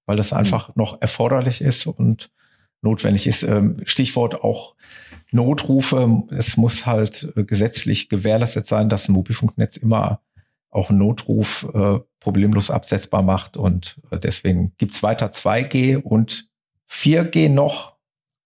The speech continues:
Speaker 1: und jetzt eben fünf G vermehrt.
Speaker 2: Hm. Nur zwei G
Speaker 1: Ja.
Speaker 2: nutzt uns nichts fürs Internet, weil da kann man
Speaker 1: Absolut nicht, nein.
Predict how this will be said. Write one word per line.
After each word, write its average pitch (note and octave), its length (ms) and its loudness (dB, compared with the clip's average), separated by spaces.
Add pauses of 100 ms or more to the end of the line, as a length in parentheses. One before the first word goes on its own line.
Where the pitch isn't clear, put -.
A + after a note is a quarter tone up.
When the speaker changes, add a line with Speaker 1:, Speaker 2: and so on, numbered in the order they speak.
(120)
Speaker 1:
und G2+ 340 2
jetzt - 220 -2
eben G2 180 0
fünf - 240 0
G F#2 140 0
vermehrt. F#2 580 0 (880)
Speaker 2:
Hm. G2+ 240 -2 (340)
Nur B2 120 -2
zwei C#3 200 2
G C3+ 100 2
Speaker 1:
Ja. B2 60 2
Speaker 2:
nutzt A#2+ 160 0
uns A#2 160 0
nichts A2+ 180 0
fürs - 140 -2
Internet, G2 440 -4
weil F#2 160 -8
da F#2 100 -6
kann F#2 160 -10
man F#2 240 -8
Speaker 1:
Absolut - 460 -2
nicht, - 200 -4
nein. - 180 -4